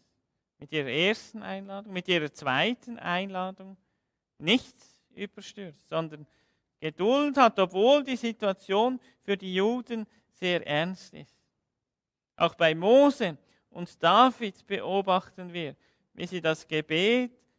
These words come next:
suchen, wenn es brenzlig wird. Gerade im Hinblick auf das Ende, wenn sich die Ereignisse je länger, je mehr überschlagen,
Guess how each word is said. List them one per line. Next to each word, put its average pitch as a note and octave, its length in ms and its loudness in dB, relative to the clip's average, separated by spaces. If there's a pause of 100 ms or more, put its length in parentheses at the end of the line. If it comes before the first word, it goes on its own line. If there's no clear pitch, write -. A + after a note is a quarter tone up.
suchen, G#3 680 -6 (360)
wenn F3 220 0
es - 180 -10
brenzlig E3 680 -6
wird. C3+ 220 -16 (1800)
Gerade A3+ 320 4
im A#3+ 60 4
Hinblick A#3+ 440 2
auf G3 220 2
das F3 220 0
Ende, G#3 600 2 (1000)
wenn F3 160 -8
sich F#3+ 180 -4
die F3 120 -4
Ereignisse G#3+ 880 4
je D#3 180 -2
länger, A#3+ 400 4
je F#3+ 160 0
mehr A3+ 300 2
überschlagen, G3+ 960 -2